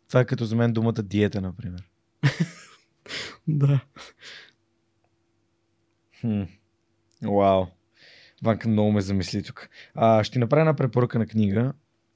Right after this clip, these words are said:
Speaker 1: Зов
Speaker 2: Добре.
Speaker 1: за завръщане, историята на Арнолд Шварценегер.
Speaker 2: Аха.
Speaker 1: Не за друго, защото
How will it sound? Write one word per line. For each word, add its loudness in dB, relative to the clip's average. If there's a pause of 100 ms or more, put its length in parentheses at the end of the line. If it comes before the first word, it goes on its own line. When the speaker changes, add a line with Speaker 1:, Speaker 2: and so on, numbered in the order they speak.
(120)
Speaker 1:
Зов 4
Speaker 2:
Добре. 0
Speaker 1:
за 2
завръщане, 0
историята 0
на -2
Арнолд -4
Шварценегер. -6 (400)
Speaker 2:
Аха. 4
Speaker 1:
Не 10
за 4
друго, 2
защото 0